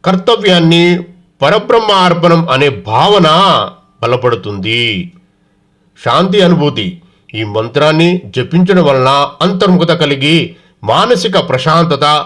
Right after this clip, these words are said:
ఉల్లాసం పెరుగుతాయి. ధార్మికంగా, ధార్మిక సాధనలో, జీవిత కర్మల్లో ఈ మంత్రం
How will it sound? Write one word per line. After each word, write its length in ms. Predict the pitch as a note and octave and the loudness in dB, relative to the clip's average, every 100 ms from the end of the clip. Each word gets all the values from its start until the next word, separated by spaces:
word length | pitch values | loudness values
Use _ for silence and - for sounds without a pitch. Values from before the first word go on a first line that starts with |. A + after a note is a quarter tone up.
| - | -6
ఉల్లాసం 640 | A2+ B2 E3 F3 F3+ F3+ | -4 0 0 2 2 0
పెరుగుతాయి. 920 | D#3+ C3 C3+ C3 G#2+ G#2+ B2 A2 F2+ - _ _ _ _ _ - | 0 -2 0 0 0 -2 -2 -4 -6 -14 _ _ _ _ _ -10
ధార్మికంగా, 800 | F#2+ G#2+ A2+ A#2+ C#3 C#3+ D#3+ F3 - _ _ _ _ _ _ F#2+ | -8 -6 -6 -2 0 0 0 -2 -10 _ _ _ _ _ _ -6
ధార్మిక 680 | G#2 B2 B2+ C3 D#3+ D#3+ | -2 -2 -2 0 0 -2
సాధనలో, 720 | - C3+ C#3+ D#3+ D#3+ D#3+ F3 D3 A2+ | -2 -2 2 2 4 4 2 -2 -6
జీవిత 240 | B2+ D3+ | -4 -2
కర్మల్లో 680 | E3 C3+ C#3 D#3+ E3 E3+ E3 | -2 -2 0 2 2 2 0
ఈ 100 | D#3 | -2
మంత్రం 720 | D3 D3+ D#3+ F3 F3+ - | 0 -2 0 2 0 -2